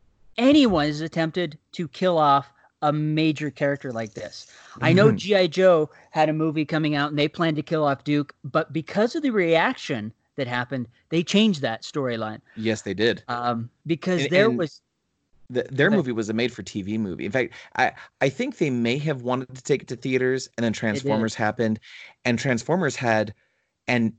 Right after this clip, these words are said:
Speaker 2: an incredible impact, but it was also a tad divisive because they killed Optimus
Speaker 1: Yeah.
Speaker 2: Prime. I, that movie, Transformers, came out the same year as Karate Kid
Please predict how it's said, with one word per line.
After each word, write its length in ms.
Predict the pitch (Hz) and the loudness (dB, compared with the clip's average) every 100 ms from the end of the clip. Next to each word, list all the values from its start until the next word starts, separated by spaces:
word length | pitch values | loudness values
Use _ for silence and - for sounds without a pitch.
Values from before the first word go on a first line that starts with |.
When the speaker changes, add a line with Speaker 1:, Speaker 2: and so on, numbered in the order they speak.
| _ | _
Speaker 2:
an 300 | 120 - 117 | -8 -4 -2
incredible 480 | 110 107 139 139 117 | 0 0 0 0 -2
impact, 600 | - 110 135 156 180 - _ _ _ _ _ _ _ | -4 -4 -2 -2 -4 -14 _ _ _ _ _ _ _
but 240 | 143 120 127 | -10 0 2
it 60 | |
was 160 | 123 123 | 2 2
also 260 | 135 - | 0 0
a 60 | 113 | -2
tad 260 | - 113 101 | 0 -4 -4
divisive 480 | 104 107 107 104 | -6 -4 -4 -6
because 720 | 92 101 - 123 107 101 - _ _ | -10 -12 -4 -2 -2 -6 -14 _ _
they 140 | 120 110 | -8 -8
killed 480 | - 113 95 87 - _ 117 | -2 -2 -2 -10 -16 _ -14
Optimus 360 | 107 101 110 | -12 -8 -6
Speaker 1:
Yeah. 140 | 131 110 | -4 -4
Speaker 2:
Prime. 200 | 78 - - - - _ | -4 -10 -18 -20 -20 _
I, 200 | 120 123 - - - | 0 0 0 -16 0
that 260 | 139 220 | 2 4
movie, 320 | 175 170 151 117 | 4 2 2 -2
Transformers, 640 | - 220 - 190 185 131 | -2 -2 -2 -4 -2 -4
came 180 | - 127 | -4 -6
out 100 | 113 | -6
the 60 | |
same 220 | 110 135 123 | -6 -4 -2
year 220 | 120 120 | 0 -2
as 200 | 110 107 | -2 -6
Karate 400 | - 104 110 113 | -4 0 2 0
Kid 280 | - 107 | -2 -4